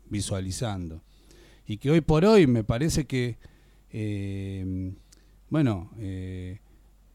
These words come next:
creo que esto de que, de, también de que no hay otra al-, no hay alternativa, también se ve en que lo que te ofrece hoy, ¿no? O sea, nosotros por ahí tenemos una lectura más, más, más profunda, pero lo que ofrece Juntos por el Cambio es,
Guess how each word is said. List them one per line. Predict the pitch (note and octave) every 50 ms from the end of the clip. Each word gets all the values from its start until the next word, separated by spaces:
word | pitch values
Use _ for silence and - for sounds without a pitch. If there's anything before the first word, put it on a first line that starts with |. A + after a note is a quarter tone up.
| _ _ _ _ _ _ _ _ _ _ - - _ _ _ - - - -
creo | - C3 C3+ C#3 B2+
que | - B2+ A#2+ B2+ B2 B2+ B2+
esto | C3+ B2+ - C#3 B2+
de | A#2+ A2+ A2
que, | G2+ A2 G#2 G#2 G#2 G2+ G2+ G2+ G2+ G2 G2 F#2+ F#2 F#2 - _ _ _ _ _ _ _ _ _ -
de, | - G#2 G#2 G#2 G2+ G2 G2 G2 F#2
también | G#2 G#2 G#2+ A#2 B2+ B2+ B2+
de | A#2+ G#2+
que | - G#2
no | G#2 A2+ A#2+
hay | B2 A#2+ A#2+ A#2
otra | A2+ A2 A2 G#2 B2+ A2+ A2+
al-, | A2 G2+ - -
no | G#2+ A#2+ A2 A2+
hay | B2 B2
alternativa, | A#2+ A#2 G#2+ G#2 A#2 G#2+ A2 A2+ A2+ A2 - D3+ E3+ E3
también | A#2+ A2+ G#2+ A2 A2 A2
se | G#2 - A#2 G#2+
ve | C3 E3+
en | F3 C#3+
que | - A2+ G#2 G2 G2
lo | F#2+ G2 F2+
que | - G2+
te | F#2 - G2
ofrece | F#2+ F2+ - B2+ B2 A#2+ A2+ - A#2+ G#2+
hoy, | G#2+ A2+ A2 G#2+ G2 - - - - - - - - - - - -
¿no? | - G#2+ A2+ B2 B2+ B2
O | A2+ -
sea, | - - - -
nosotros | G2 F2+ E2+ - A#2+ A2+ A2 G2+ - -
por | - G2 G2
ahí | G2+ G2 F#2+
tenemos | F2+ - - G2 G2+ G#2+ A2 G#2+
una | G#2 G2+ G2
lectura | F#2 F#2+ F#2+ F#2 - A#2+ G#2+ G#2
más, | G2+ G#2+ G#2 G2+ - -
más, | G2+ G2+ G#2 G#2+ A2 G#2+ G2+ G2+ G2 G2+
más | A2 A2+ G#2+
profunda, | - - B2 B2 B2 G3+ F3+ C#3+ B2 G#2+
pero | G2 G#2 G2 G2
lo | G2 G2 F#2+
que | G2+
ofrece | G2+ - C3 B2+ A2 - A#2+
Juntos | G2+ A#2+ A#2+ A#2 A#2 A2
por | - A2+ G#2+
el | A2 B2+
Cambio | D#3+ F#3 F3 D#3+ B2+ G#2+ G2+ F#2+ F#2
es, | F#2+ G2 - - -